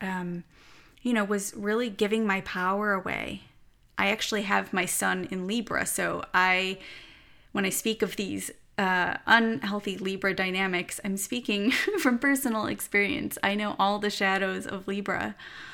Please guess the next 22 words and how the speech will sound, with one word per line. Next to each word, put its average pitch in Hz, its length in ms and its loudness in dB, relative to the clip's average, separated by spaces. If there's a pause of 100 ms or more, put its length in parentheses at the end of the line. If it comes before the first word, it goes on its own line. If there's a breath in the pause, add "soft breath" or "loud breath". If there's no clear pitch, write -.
(920 loud breath)
because 214 300 -2
Libra 214 440 2
values 202 720 2
beauty 208 680 0
and 196 120 -4
harmony 202 720 0
and 185 180 -2
peace - 720 -2
and, 180 440 -4 (480 loud breath)
um, 185 420 -4 (760)
you 226 140 2
know, 202 240 0
all 214 140 2
the 214 100 0
pleasantries, - 960 -2 (320)
very 208 240 0
diplomatic. 208 920 2
But - 180 -4
so 190 360 -2 (320 loud breath)
it's - 220 -2
just, - 420 0
um, 185 480 -2